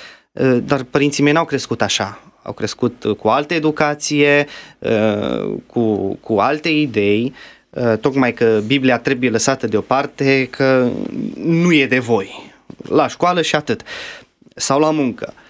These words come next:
Așa că părinții mei, când au început să citească, când au început unii prieteni de familie să vină să discute, um,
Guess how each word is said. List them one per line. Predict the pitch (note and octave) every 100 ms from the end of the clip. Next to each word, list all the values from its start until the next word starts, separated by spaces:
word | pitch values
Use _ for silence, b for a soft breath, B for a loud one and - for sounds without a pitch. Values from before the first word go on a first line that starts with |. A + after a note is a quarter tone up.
| b b
Așa | C#3 -
că | F#3+ F3 D#3
părinții | D3+ D3 E3+ -
mei, | D3
când | D#3 D3
au | C3+
început | B2+ B2 E3
să | E3
citească, | D#3 C3+ - G2+ - G2+ F#2+
când | A#2 A2+ A#2 A#2 A#2
au | A#2+ A#2
început | A#2+ B2 A#2+ C3+ C3+ - _ - - B B _ -
unii | C#3 C3+
prieteni | B2 B2+ C#3+ D3+ A#2 G2+ G2 -
de | A#2
familie | A2 A2 B2 G#2 F#2+ - -
să | - A2+
vină | A#2+ B2+
să | A#2+ B2
discute, | A2 - - B2 A2 F#2+ F#2+ B2+ _ B B B B B -
um, | B2+ B2 B2 A#2+ A#2 A2+ A2+ D#2 G1+